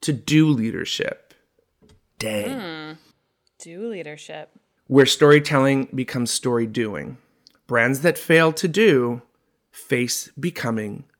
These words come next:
Speaker 1: irrelevant."
Speaker 2: I agree.
Speaker 1: Okay?
Speaker 2: They're right.
Speaker 1: Hot topic, right? With covid and everything.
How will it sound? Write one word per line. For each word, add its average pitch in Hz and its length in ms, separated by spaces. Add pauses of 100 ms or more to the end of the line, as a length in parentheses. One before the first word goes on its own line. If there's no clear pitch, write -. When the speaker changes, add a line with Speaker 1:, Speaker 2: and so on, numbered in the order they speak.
Speaker 1:
irrelevant." 98 800 (720)
Speaker 2:
I 170 100
agree. 160 380 (480)
Speaker 1:
Okay? 131 440 (380)
Speaker 2:
They're 277 240
right. 254 420 (720)
Speaker 1:
Hot 180 340
topic, 156 540
right? 147 320
With 147 180
covid 185 300
and 233 180
everything. 262 640